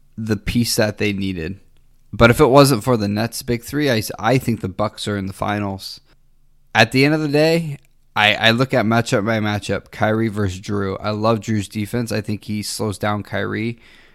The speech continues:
I think Kyrie's slightly better, um, overall and definitely better offensively. Um, I look at Chris Middleton,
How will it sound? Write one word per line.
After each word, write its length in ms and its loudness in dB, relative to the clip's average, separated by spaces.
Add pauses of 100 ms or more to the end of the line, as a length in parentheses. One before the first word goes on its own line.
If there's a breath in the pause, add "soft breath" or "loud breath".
(280 soft breath)
I 60 -12
think 180 -4
Kyrie's 360 0
slightly 340 -2
better, 640 -4 (320 loud breath)
um, 320 -8
overall 520 2
and 120 2
definitely 260 -2
better 220 -2
offensively. 800 -6 (680 soft breath)
Um, 220 -2
I 60 0
look 160 -2
at 120 -4
Chris 240 -2
Middleton, 600 0